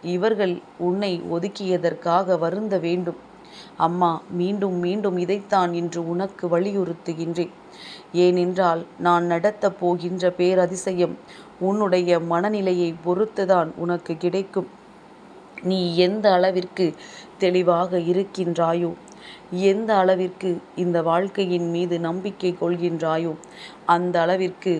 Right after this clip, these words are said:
அது உன் வாழ்க்கையில் நடக்கும் என்பதனை நீ புரிந்து கொள்ள வேண்டும். என் பிள்ளையே, உன்னை தெரிந்தே காயப்படுத்துவதும் அதை தெரியாதது போல நியாயப்படுத்துவதும்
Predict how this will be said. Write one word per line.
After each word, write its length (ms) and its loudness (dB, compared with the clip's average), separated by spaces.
அது 240 0
உன் 160 -4
வாழ்க்கையில் 640 -2
நடக்கும் 500 -2
என்பதனை 520 -2
நீ 180 -4
புரிந்து 480 -2
கொள்ள 300 0
வேண்டும். 380 -4
என் 300 8
பிள்ளையே, 460 4
உன்னை 400 6
தெரிந்தே 460 4
காயப்படுத்துவதும் 1120 2
அதை 280 4
தெரியாதது 720 4
போல 340 2
நியாயப்படுத்துவதும் 1200 0